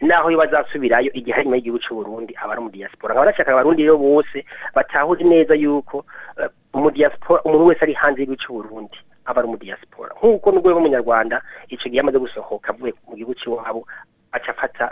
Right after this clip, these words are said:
rya zina ry'ubu diaspora. Nkaba kandi nashaka nce nsigura itandukaniro rya diaspora na community. Community ni abantu canke se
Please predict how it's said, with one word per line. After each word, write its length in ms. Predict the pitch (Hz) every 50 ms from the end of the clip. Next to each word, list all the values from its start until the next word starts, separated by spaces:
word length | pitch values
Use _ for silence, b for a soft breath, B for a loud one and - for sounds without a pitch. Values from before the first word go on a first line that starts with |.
| - -
rya 240 | 117 117 104 104 - -
zina 160 | 113 107 107
ry'ubu 220 | 101 113 104 101 98 95 92 87 - _ _ _ _
diaspora. 500 | - 104 - - - - - - 101 - - B B B B B B B
Nkaba 180 | B 151 160 151
kandi 260 | - 170 190 202 196
nashaka 340 | 190 - - 143 - 156 151
nce 120 | - -
nsigura 480 | - - 180 156 139 131 127 120 123 -
itandukaniro 640 | 135 - - - 175 151 135 - - 120 117 113
rya 140 | 110 120 107
diaspora 540 | 104 107 104 - - - 127 127 131 127 - B B B B B B B
na 240 | 127 131 127 127 -
community. 520 | - - 123 123 113 101 98 - - -
Community 560 | - 170 160 175 165 165 160 - - 175 190 135
ni 200 | 147 151 160 156
abantu 500 | 151 151 147 147 139 135 139 151 147 -
canke 320 | - 170 165 160 160 156 - -
se 140 | 160 160